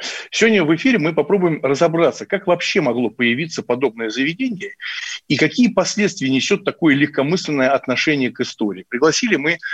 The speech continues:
сегодня к нам в гости Николая Карловича Сванидзе, историк, журналист. Э, Ни-, Николая Карловича знаю давно. А, знаю как глубоко порядочного человека, увлеченного человека. И вы замечаете, что з-,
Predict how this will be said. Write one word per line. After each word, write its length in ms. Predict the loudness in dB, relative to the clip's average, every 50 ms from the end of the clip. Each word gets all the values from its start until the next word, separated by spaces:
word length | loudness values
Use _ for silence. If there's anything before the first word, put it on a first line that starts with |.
| -10 -10 -10 -4
сегодня 280 | -2 0 0 0 0
к 60 | 0
нам 180 | 0 0 0 0
в 20 |
гости 480 | 2 2 2 2 0 0 2 2 2 2 -2 -8 -20 -20 _ _
Николая 420 | -4 -2 -2 0 2 4 4 2 2
Карловича 340 | 2 0 0 0 -2 -6 -10
Сванидзе, 580 | -6 -4 -2 -2 -2 -4 -8 -10 -12 -12 -12 -12 -12 _ -16 -16 -16 -16 -8 _
историк, 560 | -4 -4 -4 -2 0 0 2 2 2 0 0
журналист. 640 | -2 -2 0 2 2 2 2 0 -2 -4 -6 -4 -2
Э, 480 | 0 2 4 4 4 4 4 2 0 0
Ни-, 260 | -2 -2 -2 -4 -4 -6
Николая 420 | -10 -10 -2 0 2 2 2 2
Карловича 360 | 2 2 2 2 0 -2 -6
знаю 260 | -2 0 0 0 0
давно. 420 | 0 -2 -2 0 0 -2 -2 -4 -6 _ _ _ _ -20 -12 -4
А, 360 | 0 2 4 4 4 4 2 -2
знаю 300 | -2 0 2 2 2 2
как 180 | 0 -2 -2
глубоко 340 | -2 -2 -2 -2 0 0 -2
порядочного 640 | 0 2 2 2 2 2 0 -2 -6 -8 -8 -8 -6
человека, 420 | -6 -4 -2 -2 -2 -2 -4 -6 -4
увлеченного 840 | -2 -2 0 0 0 -2 0 0 2 2 2 2 2 -2 -2 -4
человека. 560 | -4 -2 0 2 2 2 2 2 0 -2 -2 -2 -6 -12 -14 -14 -10 _
И 260 | -2 0 2 2 2
вы 120 | 0 0
замечаете, 540 | 0 0 0 0 2 2 2 2 0 -2 -6
что 200 | -8 -6 -6 -6
з-, 100 | -6 -8